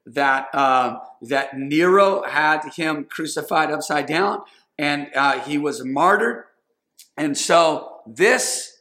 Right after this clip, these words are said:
was the farewell address. So think about it. He's, like, about to go.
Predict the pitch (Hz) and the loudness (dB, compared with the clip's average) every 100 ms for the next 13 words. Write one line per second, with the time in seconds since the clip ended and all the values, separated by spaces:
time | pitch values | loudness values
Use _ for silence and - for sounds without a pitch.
0 | _ _ _ _ _ _ _ - 135 165 | _ _ _ _ _ _ _ -18 -4 4
1 | 196 220 226 - - - - _ _ _ | 4 4 2 -2 -10 -12 -18 _ _ _
2 | _ - - 190 208 208 208 202 175 147 | _ -20 -6 2 4 6 4 2 -2 -4
3 | - - 131 185 170 151 123 135 139 139 | -4 -10 -4 -2 0 0 0 -4 -4 0
4 | 160 160 131 180 202 208 | 0 0 2 6 6 4